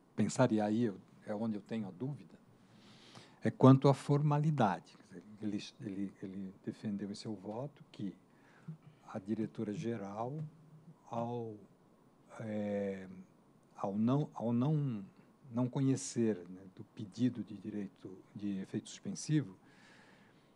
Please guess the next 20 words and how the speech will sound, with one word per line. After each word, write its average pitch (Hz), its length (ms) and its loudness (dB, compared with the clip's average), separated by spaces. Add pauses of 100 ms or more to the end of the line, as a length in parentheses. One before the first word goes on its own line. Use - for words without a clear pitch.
(220)
ela 120 720 2
não 156 500 6
des-, 160 420 0
ela 123 220 4
não 139 300 2
recepcionou 156 1200 -2 (680)
o, 143 880 -2 (520)
o, 113 600 -8 (1000)
o 110 100 0
pedido 123 520 0
de, 123 320 2
o, 117 140 2
a, 113 180 2
o, 117 120 -2
a 110 240 -2
arguição 127 800 0
quanto 151 220 -2
à 151 40 -2
legalidade, 139 640 -4 (960)
fe-, 107 220 -2